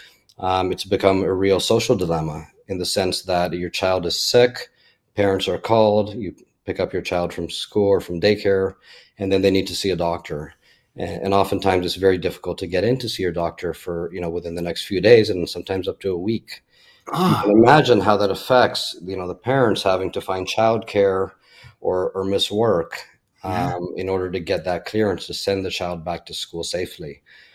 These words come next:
Speaker 1: And so,
Speaker 2: Wow.
Speaker 1: you know, that, that is kind of the idea behind, um, doing the extended hours because,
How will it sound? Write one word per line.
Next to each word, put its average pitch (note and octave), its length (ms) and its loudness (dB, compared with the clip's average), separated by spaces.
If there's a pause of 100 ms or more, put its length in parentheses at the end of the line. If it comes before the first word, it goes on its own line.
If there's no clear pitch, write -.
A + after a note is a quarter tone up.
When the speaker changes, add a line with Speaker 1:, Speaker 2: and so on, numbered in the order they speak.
(1000)
Speaker 1:
And G2 140 -2
so, G#2 360 6
Speaker 2:
Wow. F#2 80 2
Speaker 1:
you B2+ 100 2
know, A2+ 300 4
that, G#2+ 380 6
that G#2+ 140 6
is G#2 140 0
kind G#2+ 280 2
of G2+ 120 0
the G#2+ 140 2
idea G2 340 0
behind, F#2 640 -2
um, F#2 440 -4 (100)
doing G2+ 240 -2
the F#2+ 100 -4
extended G2 480 0
hours F2+ 720 -2 (260)
because, F2+ 640 -4